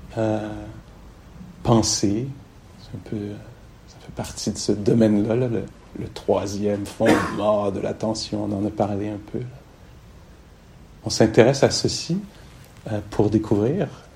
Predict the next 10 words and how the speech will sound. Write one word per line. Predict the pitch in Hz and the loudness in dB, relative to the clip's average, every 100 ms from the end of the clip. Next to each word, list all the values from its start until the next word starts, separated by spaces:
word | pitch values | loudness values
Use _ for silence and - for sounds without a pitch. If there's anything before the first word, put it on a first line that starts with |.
| - | -8
la | |
nature | 110 110 - 120 | -4 -2 0 0
changeante | - 120 113 101 113 113 107 - - - | 4 4 6 4 2 -2 -8 -18 -18 -4
des | 113 101 | 0 2
états | 107 - 104 | 0 -2 -2
mentaux. | 104 101 - - 120 - - - - - - - - | -2 -4 -6 -8 -8 -14 -20 -20 -20 -20 -20 -20 -6
Le | 104 | -4
Bouddha | 98 107 120 | 2 10 12
utilise | 123 - 113 113 107 | 10 4 2 2 -2
l'ut-, | 95 - | -8 -10